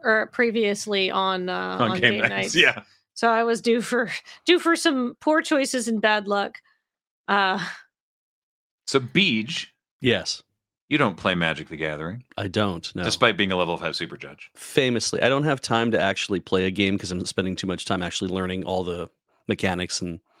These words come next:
Speaker 3: you know, delegating a lot of my time to, you know, um, to my custom format, Beejlander.
Speaker 2: Of course.
Speaker 3: Mm-hmm.
Speaker 2: Uh, so,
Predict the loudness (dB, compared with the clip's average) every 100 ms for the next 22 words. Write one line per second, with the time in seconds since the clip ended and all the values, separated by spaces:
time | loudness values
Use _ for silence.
0 | _ _ -10 -2 2 2 2 0 0 0
1 | 0 0 -2 -4 -2 -4 -2 -4 -6 -4
2 | -2 -4 -4 -4 -2 -4 -8 -18 -20 _
3 | _ _ 0 0 0 0 2 4 2 0
4 | _ 0 0 0 -4 0 -2 0 -2 -2
5 | -2 -4 -4 -6 -8 -12 _ _ -20 -6
6 | -4 -4 -8 -18 _ -4 -2 0 2 4
7 | 4 2 0 0 4 4 4 2 2 0
8 | 2 -2